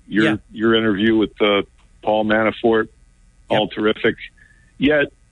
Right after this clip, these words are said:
Speaker 1: guys like
Speaker 2: Who, who's
Speaker 1: McCain
Speaker 2: the guy, uh, that was, uh, Trump's economic guy? Oh my gosh, how can I forget it? They grabbed him at the airport, uh, with, with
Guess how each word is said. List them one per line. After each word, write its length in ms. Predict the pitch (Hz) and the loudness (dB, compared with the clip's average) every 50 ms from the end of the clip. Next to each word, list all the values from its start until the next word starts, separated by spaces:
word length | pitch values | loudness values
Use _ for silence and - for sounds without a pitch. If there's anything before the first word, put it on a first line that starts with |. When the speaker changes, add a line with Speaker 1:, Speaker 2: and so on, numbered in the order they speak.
| _ _ _ _ _ _ _ _ _ _ _ _ _ _ - - - | _ _ _ _ _ _ _ _ _ _ _ _ _ _ -20 -12 -4
Speaker 1:
guys 280 | - 175 180 170 160 | -2 0 0 0 2
like 120 | 165 170 165 | 2 2 2
Speaker 2:
Who, 120 | 196 202 | 2 2
who's 220 | 190 - 226 226 185 | 2 0 0 -2 -2
Speaker 1:
McCain 40 | |
Speaker 2:
the 60 | 202 208 | -4 -2
guy, 360 | 190 190 196 202 196 196 196 | 0 2 2 2 0 0 -2
uh, 380 | 190 175 180 180 175 175 175 175 | -2 0 0 0 0 0 -2 -2
that 220 | 160 175 175 - | -4 -4 -6 -4
was, 320 | 156 175 175 160 - - 175 | -4 -4 -4 -4 -4 -2 -2
uh, 180 | 170 160 160 | 0 0 -2
Trump's 600 | 156 - - - 170 170 165 147 - - - - - - - - - - - _ _ _ - - - | -2 -4 -4 -2 0 0 0 -2 -6 -6 -6 -8 -10 -16 -20 -20 -20 -20 -20 _ _ _ -16 -6 -6
economic 560 | 156 156 - 170 165 170 170 175 175 160 - | -4 -4 -2 -2 0 0 0 -2 -2 -6 -6
guy? 320 | - 160 156 156 160 160 | -6 -6 -4 -2 -2 -2
Oh 120 | 151 156 147 | -2 -2 -2
my 140 | 143 139 | -2 -4
gosh, 280 | 127 - 160 151 139 - | -2 -2 -2 -2 -2 -2
how 120 | - 156 | -4 -4
can 160 | 143 - 165 147 | -4 -2 -4 -4
I 40 | |
forget 340 | 139 - - 139 147 147 147 | -4 -4 -4 -2 -2 -2 -2
it? 60 | 143 | -2
They 100 | 143 147 | -2 -4
grabbed 340 | 127 - 156 147 147 143 143 | -2 0 0 2 2 0 0
him 140 | - 165 151 | -2 -4 -4
at 100 | 147 139 | -4 -6
the 160 | - 147 143 | -4 -4 -2
airport, 540 | 135 143 143 - - 156 151 151 156 151 - - - - - - - - - - | -2 -4 -4 -6 -4 -2 -2 -2 -2 -4 -8 -20 -20 -20 -20 -20 -20 -20 -10 -6
uh, 500 | 127 135 127 123 120 120 123 120 123 123 - - - - | -2 0 0 2 2 0 0 0 -2 -4 -6 -12 -16 -12
with, 280 | - 143 143 127 123 - | -8 -6 -6 -6 -6 -8
with 320 | 127 123 135 139 117 110 | -10 -6 -6 -6 -6 -8